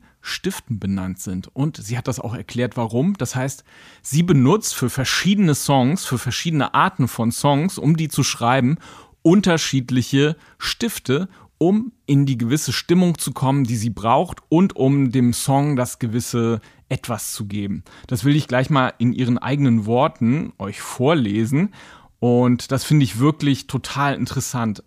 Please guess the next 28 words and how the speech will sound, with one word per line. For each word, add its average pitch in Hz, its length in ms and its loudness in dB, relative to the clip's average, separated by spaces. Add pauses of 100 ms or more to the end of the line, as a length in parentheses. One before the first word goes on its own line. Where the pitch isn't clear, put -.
Also, 127 360 0 (440)
der 120 240 2
Taylor 143 360 -2
Swift - 560 -6 (100)
Three-Pen-Trick. 123 1120 -2 (840)
Also, 131 340 0
es - 140 -6
gibt 135 260 -2 (360)
Fountain-Pen-Songs, 107 1400 -2
also 123 180 -6
die 110 120 -6
sie 117 100 -2
mit 120 140 2
dem 117 120 2
Füller 147 380 0
schreibt. - 560 -12 (340)
Da 117 80 -8
sagt 127 240 -4
sie, 156 220 -4 (320)
„A 127 80 -2
modern 143 420 2
storyline 127 760 2
or 117 220 -2
reference 131 580 0
with 117 120 -4
a 113 80 -8
poetic 123 600 -4
twist. - 540 -4